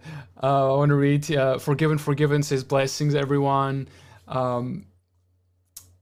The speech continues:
uh, awesome.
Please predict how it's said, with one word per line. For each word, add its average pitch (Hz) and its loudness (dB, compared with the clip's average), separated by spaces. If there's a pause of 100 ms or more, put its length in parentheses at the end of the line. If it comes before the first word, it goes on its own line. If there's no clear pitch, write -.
(400)
uh, 123 -6 (1300)
awesome. 123 -6